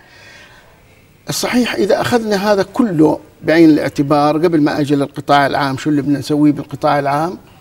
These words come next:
آه، إحنا بنحكي بنخفف عن توليد الطاقة الكهربائية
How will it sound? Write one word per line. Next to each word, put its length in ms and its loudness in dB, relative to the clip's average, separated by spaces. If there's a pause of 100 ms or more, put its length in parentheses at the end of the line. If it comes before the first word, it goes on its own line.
(680)
آه، 400 0
إحنا 220 -2
بنحكي 320 -2
بنخفف 760 0 (420)
عن 320 2 (140)
توليد 460 2
الطاقة 380 -2
الكهربائية 800 -4